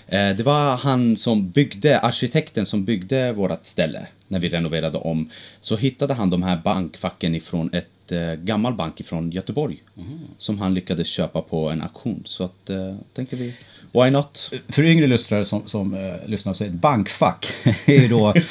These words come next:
Speaker 1: <laughs>
Speaker 2: nå-, någonting som man, som man, eh, hade på en bank om man ville lägga undan något värdefullt, farmors mungiga eller, eller kanske något, <laughs> något annat värdefullt.
Speaker 1: <laughs>
Speaker 2: Eh, så fick man lite nyckel, så
Speaker 1: Mm.
Speaker 2: fick man be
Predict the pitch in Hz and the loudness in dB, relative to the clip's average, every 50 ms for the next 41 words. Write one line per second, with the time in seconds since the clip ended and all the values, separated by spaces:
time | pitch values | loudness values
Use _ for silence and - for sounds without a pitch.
0 | 170 - - - 170 - - - - - - 127 127 120 117 120 123 107 - 127 | -2 -2 -4 -4 -10 -10 -10 -10 -8 -2 4 4 4 6 6 6 4 6 6 6
1 | 120 107 110 - 117 110 107 107 101 104 - - - 110 101 101 98 101 - 104 | 6 6 6 6 6 4 4 4 2 0 0 0 2 2 4 4 2 2 0 -2
2 | 110 - 101 101 101 120 104 90 95 92 101 - - - - 117 117 117 123 113 | -6 -6 -4 -2 0 0 2 2 2 0 0 -2 -6 -8 -2 2 4 4 6 6
3 | - - 104 87 80 - - - - 107 104 104 104 104 104 101 101 98 92 101 | 4 4 2 0 -2 -4 -6 -2 0 2 2 4 2 2 2 2 2 2 2 2
4 | 98 104 104 92 95 90 95 95 90 90 90 87 87 82 - - - - - 110 | 2 2 2 2 2 2 2 0 0 0 0 -2 -2 -6 -10 -20 -8 -2 2 2
5 | 101 104 104 98 95 92 90 - - 90 90 90 87 - - - - - 110 101 | 4 4 4 4 4 2 0 -2 0 0 0 -2 -4 -8 -14 -12 -6 -2 0 0
6 | 95 98 95 - 107 101 101 101 95 92 95 90 90 87 90 90 90 87 87 87 | 2 0 0 2 2 2 4 2 2 2 2 0 0 -2 -2 -2 -2 -2 -2 -2
7 | 87 87 87 85 87 87 127 - 92 87 85 85 85 82 - 87 - - - - | -2 -2 -4 -6 -10 -14 -10 -8 -6 -4 -4 -4 -6 -6 -8 -12 -16 -18 -14 -6
8 | - 95 92 - 98 95 90 85 85 - - - - - - - - - - 143 | -4 -4 -2 -2 -2 -2 -2 -4 -6 -10 -14 -16 -18 -20 -20 -20 -10 -2 0 0
9 | 139 - - 147 - - - - - 147 139 135 131 120 117 127 - 135 135 113 | 0 2 0 0 0 0 -2 0 4 6 6 6 6 6 4 4 4 2 2 0
10 | - - 123 117 107 98 - - - 165 - - - 180 - - - - - - | 0 2 2 2 2 2 0 0 -2 -4 -2 -2 -6 -6 -6 -8 -18 -20 -20 -8
11 | - - 110 110 107 104 104 101 98 95 98 98 - - - 143 - 127 120 104 | 0 4 6 6 6 6 6 4 4 4 2 2 2 2 2 4 4 4 4 6
12 | 117 110 113 107 - - - 90 87 87 90 - - - 101 107 - - - 104 | 6 6 6 6 4 2 0 2 2 2 2 0 -2 -2 0 0 0 0 2 2
13 | 95 92 90 85 80 85 78 78 90 - 95 95 101 95 90 90 87 87 85 | 2 4 2 0 -2 -6 -10 -10 -8 -6 -2 0 2 2 4 4 2 2 0